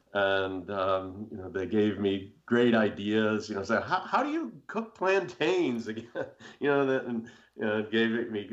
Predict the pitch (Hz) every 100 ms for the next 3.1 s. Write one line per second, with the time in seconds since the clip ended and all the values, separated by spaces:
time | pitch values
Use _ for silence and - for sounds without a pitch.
0 | 107 104 95 90 - _ 180 165 - -
1 | 107 135 135 120 110 104 104 110 104 92
2 | 90 87 87 - 98 95 92 - 95 92
3 | 80